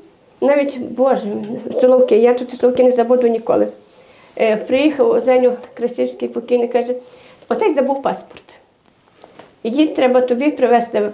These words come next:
паспорт у Львів". На, я поїхала, посадив мене на аеродром. І кажу: і та, отець дуже мене хоче геть І, знаєте, з воз-, з того вокзалу відпровадити.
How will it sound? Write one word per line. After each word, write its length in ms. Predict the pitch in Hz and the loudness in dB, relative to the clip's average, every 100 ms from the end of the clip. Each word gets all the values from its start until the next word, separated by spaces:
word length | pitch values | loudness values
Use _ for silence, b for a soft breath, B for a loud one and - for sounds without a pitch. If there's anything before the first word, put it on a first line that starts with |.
| - | -4
паспорт 480 | 226 220 - - | -6 -4 -10 -6
у 40 | 208 | -4
Львів". 240 | 107 208 202 B B B B | -2 -4 -6 B B B B
На, 420 | 233 233 220 214 - - | 0 2 2 -2 -6 -6
я 160 | 240 | -2
поїхала, 560 | 294 226 214 262 262 240 | 0 -2 0 0 2 0
посадив 460 | - 233 247 240 254 | -2 -6 -2 2 2
мене 240 | 226 240 - B B B - | 2 -2 -6 B B B 0
на 420 | 240 240 233 202 B B - | 2 4 2 -2 B B -6
аеродром. 440 | 220 220 220 202 - - _ _ _ _ _ _ _ B B B B B B B | -2 -2 -2 -4 -6 -20 _ _ _ _ _ _ _ B B B B B B B
І 100 | - | -4
кажу: 280 | - 339 277 | 0 0 2
і 140 | 226 | 0
та, 320 | 214 247 254 220 | 0 2 2 2
отець 240 | 285 294 | 2 0
дуже 200 | 294 262 | 2 0
мене 180 | 262 254 | 2 0
хоче 280 | 254 262 208 | 0 -2 0
геть 240 | 240 - B B B - | -2 -4 B B B -8
І, 80 | 220 | -2
знаєте, 360 | 240 233 226 | 0 2 0
з 40 | 220 | -2
воз-, 280 | 226 233 | -4 -6
з 40 | 208 | -2
того 180 | 233 220 | 0 0
вокзалу 480 | 214 214 277 247 | -2 -2 2 2
відпровадити. 720 | 247 240 233 220 214 220 254 | 2 -2 -2 -2 0 -4 -6